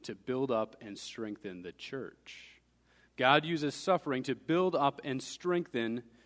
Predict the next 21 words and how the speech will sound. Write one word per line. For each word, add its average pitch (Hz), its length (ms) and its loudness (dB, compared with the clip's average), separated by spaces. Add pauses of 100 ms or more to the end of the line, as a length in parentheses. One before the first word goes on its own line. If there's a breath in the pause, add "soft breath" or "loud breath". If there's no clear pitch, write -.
(160 soft breath)
the 131 120 2
church. - 920 -2 (640 soft breath)
Not 180 180 8
only 226 180 8
does 202 180 8
he 196 100 0
strengthen 185 400 4
individuals, 165 760 4
but 160 120 -2
he 180 100 0
works 180 280 2
through 254 300 2
suffering 175 460 4
to 170 120 2
build 226 540 6
up 175 420 2 (600 soft breath)
other 196 240 6
people 165 500 0 (120)
within 139 240 2
the 147 80 2
church. - 680 -4